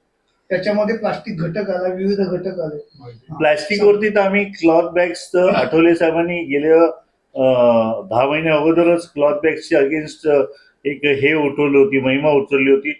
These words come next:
Speaker 2: ज्याच्यामध्ये त्यांनी, अ, डिक्लेअर पण केलं होतं आणि आमच्या पर्यावरण विभागमध्ये साडेतीन हजार, अ, बॅग्स आम्ही पहिले डिस्ट्रीब्यूट केले. टोटल आम्ही तीस हजारच्या वरती क्लॉथ बॅग्स डिस्ट्रीब्युशन केले की लोकांच्या घराघरापर्यंत जाऊ शकेल, की म्हाडा कॉलनी, शिवडी,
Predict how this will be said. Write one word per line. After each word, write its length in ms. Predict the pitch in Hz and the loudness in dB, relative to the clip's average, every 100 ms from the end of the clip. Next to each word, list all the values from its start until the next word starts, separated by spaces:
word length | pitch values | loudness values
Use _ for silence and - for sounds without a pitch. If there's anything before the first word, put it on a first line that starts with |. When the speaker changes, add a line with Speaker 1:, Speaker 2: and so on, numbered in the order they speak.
| _ _ _ | _ _ _
Speaker 2:
ज्याच्यामध्ये 520 | 139 143 156 151 156 | -4 0 0 0 -2
त्यांनी, 540 | 156 151 156 156 151 143 | -2 -4 -4 -4 -2 0
अ, 100 | 135 | 0
डिक्लेअर 380 | 123 120 151 165 | -2 -4 0 0
पण 240 | 165 165 | 0 -2
केलं 220 | 156 156 | 0 0
होतं 160 | 160 160 | 2 2
आणि 120 | 156 | 2
आमच्या 360 | 147 139 165 151 | 0 0 0 0
पर्यावरण 680 | 151 147 151 151 156 151 | 0 0 2 2 0 -6
विभागमध्ये 500 | 143 151 151 151 156 156 - _ _ | -2 0 0 -6 -6 -8 -10 _ _
साडेतीन 460 | 131 139 151 165 156 | -4 -2 0 0 0
हजार, 260 | 151 151 151 - _ _ - | 2 2 0 -12 _ _ -4
अ, 80 | 123 131 127 123 120 | 2 4 4 4 2
बॅग्स 400 | 110 135 151 - | 2 0 0 0
आम्ही 180 | 147 151 | -2 -2
पहिले 320 | 147 143 165 | -2 0 0
डिस्ट्रीब्यूट 480 | 151 135 160 143 135 | 0 -6 -8 -8 -6
केले. 260 | 151 160 | -2 -2
टोटल 400 | 156 143 139 175 | -2 -4 0 2
आम्ही 220 | 170 175 175 | 2 0 -6
तीस 560 | - _ 165 170 - | -10 _ -4 -4 -2
हजारच्या 360 | 151 156 - 160 | 0 0 2 2
वरती 380 | 139 139 180 180 - _ _ _ | 2 0 -4 -8 -12 _ _ _
क्लॉथ 180 | 151 170 | 0 2
बॅग्स 320 | - 208 - - | 2 0 0 -6
डिस्ट्रीब्युशन 800 | 139 - 135 131 131 - 147 127 | -8 -8 -8 -8 -8 -10 -10 -8
केले 320 | 123 123 139 | -6 -2 -2
की 600 | - _ _ - 170 151 | -4 _ _ -4 -4 0
लोकांच्या 440 | 147 147 170 170 185 | -2 0 -2 0 -2
घराघरापर्यंत 960 | 127 143 156 156 156 165 165 170 160 | 0 2 2 2 2 2 2 2 2
जाऊ 180 | 139 139 | 0 -2
शकेल, 360 | 135 135 147 151 | -4 -6 -6 -8
की 260 | - 156 | -8 -10
म्हाडा 340 | 135 127 135 143 | -4 0 2 0
कॉलनी, 520 | 143 139 139 143 135 | 2 0 0 -4 -8
शिवडी, 560 | - 135 135 143 139 | -6 -4 -4 -6 -8